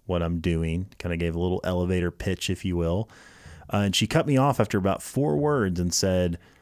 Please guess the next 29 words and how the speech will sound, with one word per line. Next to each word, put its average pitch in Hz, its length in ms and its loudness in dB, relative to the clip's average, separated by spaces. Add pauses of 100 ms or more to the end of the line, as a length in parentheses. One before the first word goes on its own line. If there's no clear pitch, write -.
(180)
uh, 92 200 -2 (240)
"Are 104 160 0
you 117 140 6
gonna 127 140 6
build 123 260 4
a 113 40 4
wall?" 101 460 2
<laughs> - 720 -16
And - 380 0 (640)
it's 131 160 2
really 160 180 6
funny 170 300 6
because, 107 360 6
like, 101 140 6
when 107 140 4
you're 107 80 4
running 113 240 6
for 98 120 2
city 107 280 4
council, 123 680 0 (560)
like, 98 220 2
let's 101 160 4
say 107 180 6
in 92 120 2
Tennessee, - 840 2 (720)
like, 98 280 -2
you 123 160 4
have 123 180 4
no 131 560 4